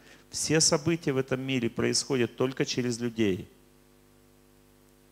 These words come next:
Ну или через животных, допустим, тигр меня решил съесть. Знаете, как святых людей проверяли в древности? Ну, если сильно надо. Не то, что всех так проверяли.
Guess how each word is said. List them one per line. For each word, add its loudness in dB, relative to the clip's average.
Ну 2
или 4
через 0
животных, 0
допустим, 0
тигр 0
меня 0
решил -2
съесть. -2
Знаете, 0
как 0
святых -4
людей 2
проверяли 2
в -8
древности? -2
Ну, -6
если -4
сильно -2
надо. -4
Не -10
то, -2
что -6
всех -2
так -4
проверяли. -4